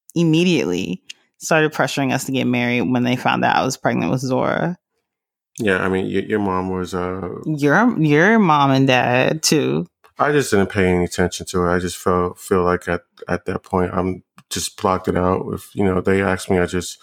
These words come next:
Speaker 2: defer or just say, you know, "Don't worry about it," in a very nice way. And, yeah, and they just stopped. I just know they're gonna stop when she just, uh,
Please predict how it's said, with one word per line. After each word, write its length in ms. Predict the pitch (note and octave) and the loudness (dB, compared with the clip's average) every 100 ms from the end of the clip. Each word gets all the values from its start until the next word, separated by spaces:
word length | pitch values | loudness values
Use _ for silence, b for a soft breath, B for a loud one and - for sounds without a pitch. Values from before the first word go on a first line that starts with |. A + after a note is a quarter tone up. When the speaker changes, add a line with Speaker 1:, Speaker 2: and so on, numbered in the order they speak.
| b b - | b b -4
Speaker 2:
defer 500 | F#2 - F#2+ F#2+ F#2 | -4 0 2 4 2
or 100 | F2+ | 0
just 240 | F2 F2 - | -2 -8 -2
say, 240 | F#2 F#2 | 0 0
you 100 | G2+ | 0
know, 240 | A2 F#2 F#2 | 0 2 0
"Don't 220 | A2 A2+ | 0 2
worry 400 | G2 F#2+ F#2+ F#2+ _ _ | 2 2 0 -2 _ _
about 320 | F2 E2 E2+ E2+ | -6 -4 -6 -6
it," 180 | F#2 - _ _ - | -8 -12 _ _ -4
in 60 | G2 | 0
a 20 | |
very 200 | G2 F#2+ | 2 2
nice 280 | F2+ F2+ - | 2 0 -2
way. 280 | F2+ F2+ F2+ _ _ _ _ _ _ - | -4 -4 -6 _ _ _ _ _ _ -8
And, 600 | F#2 F2+ F#2 F2+ F#2+ - - - | -2 0 0 0 -2 -6 -12 -6
yeah, 280 | A2 C#3 | 0 2
and 100 | A#2+ | 2
they 80 | G#2+ | 0
just 180 | G#2+ G#2+ | -2 -4
stopped. 400 | - B2+ G#2+ - | 0 0 -2 -4
I 60 | G#2 | -6
just 180 | A2 | -4
know 160 | A2 A2 | -2 0
they're 160 | G#2 G2+ | 0 0
gonna 300 | G2+ G2+ G2 | 2 0 -4
stop 340 | - - G#2 - | -8 -2 -2 -2
when 120 | F#2 | -6
she 140 | - | -6
just, 220 | F#2 | -10
uh, 40 | E2+ | -8